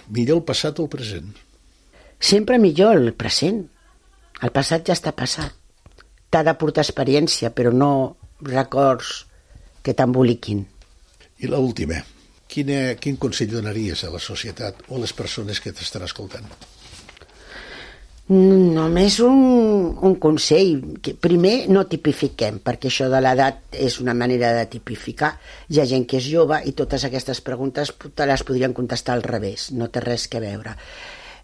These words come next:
Speaker 2: No tipifiquem sexes, edats, i després què és vis-, ni amistats, o sigui, no tipifiquem. I viure,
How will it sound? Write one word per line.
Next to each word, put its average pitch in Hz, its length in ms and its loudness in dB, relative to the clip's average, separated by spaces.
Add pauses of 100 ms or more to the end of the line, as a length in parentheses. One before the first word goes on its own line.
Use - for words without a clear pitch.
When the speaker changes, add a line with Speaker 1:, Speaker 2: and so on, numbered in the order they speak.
(120)
Speaker 2:
No 120 80 -2
tipifiquem 131 640 -2
sexes, 165 880 -2
edats, 151 720 0 (1200)
i 147 100 0
després 131 400 -4
què 190 160 -2
és 139 140 -2
vis-, 120 260 -6
ni 170 260 4
amistats, 165 760 2
o - 20 -6
sigui, 135 340 -2
no 170 220 4
tipifiquem. 131 800 -4
I 262 340 2
viure, 147 380 2